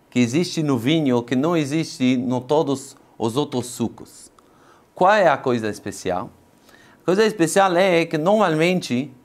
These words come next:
quando alguém vai pegar uma fruta e vai fazer suco,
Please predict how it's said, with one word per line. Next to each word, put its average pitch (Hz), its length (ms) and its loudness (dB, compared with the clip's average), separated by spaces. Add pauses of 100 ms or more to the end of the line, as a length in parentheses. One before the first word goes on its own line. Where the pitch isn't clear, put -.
(460)
quando 156 300 2
alguém 147 720 0
vai 139 520 0 (1120)
pegar 156 300 2
uma 202 280 2
fruta 147 680 0 (1040)
e 147 80 0
vai 190 180 2
fazer 180 380 2
suco, 147 500 -4